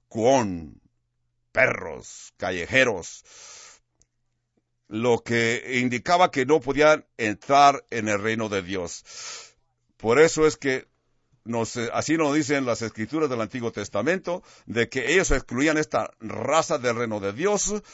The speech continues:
porque Marcos nos, nos dice, nos da a entender que distingamos la diferencia.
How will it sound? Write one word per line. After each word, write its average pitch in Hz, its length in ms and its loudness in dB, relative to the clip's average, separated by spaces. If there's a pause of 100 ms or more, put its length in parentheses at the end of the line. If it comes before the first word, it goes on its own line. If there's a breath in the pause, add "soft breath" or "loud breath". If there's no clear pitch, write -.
(220 loud breath)
porque 120 440 -2 (160)
Marcos 139 800 0
nos, 113 280 -4
nos 110 220 -8
dice, 131 380 -4 (380)
nos 110 140 -6
da 143 80 0
a 165 40 2
entender 156 340 0
que 127 140 -4
distingamos 110 1080 -4
la 123 80 -2
diferencia. 101 600 -6